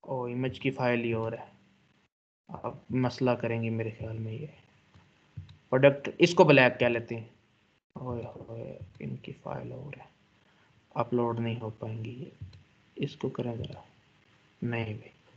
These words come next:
जेपीजी choose करनी थी और ये सारी files ही हैं हमारी और, और आ गई।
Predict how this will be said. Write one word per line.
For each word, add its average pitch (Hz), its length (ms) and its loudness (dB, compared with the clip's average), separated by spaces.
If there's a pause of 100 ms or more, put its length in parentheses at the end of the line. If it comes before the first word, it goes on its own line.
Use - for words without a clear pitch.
(1040)
जेपीजी 147 580 8
choose 131 300 6
करनी 127 260 6
थी 139 120 4
और 131 80 8
ये 127 120 6
सारी 143 340 8
files 120 420 2
ही 120 100 -4
हैं 123 300 -2
हमारी 110 340 0
और, 110 220 0
और 110 160 0
आ - 140 -4
गई। - 220 -12